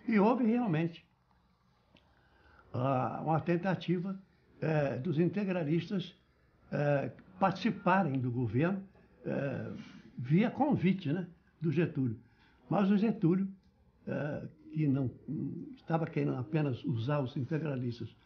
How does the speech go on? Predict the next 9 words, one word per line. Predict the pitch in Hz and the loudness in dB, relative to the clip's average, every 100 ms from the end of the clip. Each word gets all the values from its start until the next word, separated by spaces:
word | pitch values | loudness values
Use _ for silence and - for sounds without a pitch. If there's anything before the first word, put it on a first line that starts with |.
| _ _ - | _ _ -4
como | 143 127 | 0 4
massa | 131 147 - | 4 4 0
de | 120 | 0
manobra | 123 151 147 165 170 185 - _ _ - | 0 2 4 4 4 -2 -10 _ _ -2
e | 151 | 2
não | 131 147 120 - - _ - | 2 2 0 -8 -20 _ -6
utilizá-los | 135 147 131 113 123 120 | -4 0 0 0 0 -4
como | - 123 131 - - - | -6 -6 -6 -8 -14 -6
aliados, | - 143 143 170 175 139 - | 0 4 6 4 2 -4 -16